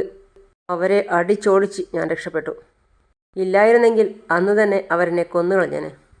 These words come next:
"ഉം, ശരി, ഞാനിതും പോലീസിൽ കംപ്ലയിന്റ് ചെയ്യാം." "നീ കുറച്ച് സൂക്ഷിക്കണം മേഘ. പോലീസിൽ കംപ്ലയിന്റ് കൊടുത്തിട്ട് ഇത്രയും നാളായി. അവരിതുവരെ ഒരാക്ഷനും എടുത്തതായിട്ട് എനിക്കറിവില്ല." "ആ, ഉറപ്പായിട്ടും നടപടിയെടുക്കും,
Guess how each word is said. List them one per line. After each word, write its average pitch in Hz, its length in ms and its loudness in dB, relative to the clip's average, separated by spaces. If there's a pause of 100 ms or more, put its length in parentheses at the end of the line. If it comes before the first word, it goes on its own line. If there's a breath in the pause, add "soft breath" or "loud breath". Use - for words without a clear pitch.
(500)
"ഉം, - 200 -20
ശരി, 220 580 0
ഞാനിതും 196 500 -2
പോലീസിൽ 190 520 -4
കംപ്ലയിന്റ് 185 340 -4
ചെയ്യാം." 156 180 -6 (720)
"നീ 208 200 0
കുറച്ച് 226 460 0 (120)
സൂക്ഷിക്കണം 190 640 -2 (480)
മേഘ. 190 240 -6 (1080)
പോലീസിൽ 220 600 -2
കംപ്ലയിന്റ് 180 360 2
കൊടുത്തിട്ട് 185 320 0 (140)
ഇത്രയും 196 380 -2
നാളായി. 147 360 -2 (840)
അവരിതുവരെ 202 800 2
ഒരാക്ഷനും 190 680 0
എടുത്തതായിട്ട് 170 640 -2
എനിക്കറിവില്ല." 170 580 -2 (520)
"ആ, - 240 -8
ഉറപ്പായിട്ടും 311 640 2
നടപടിയെടുക്കും, 214 640 0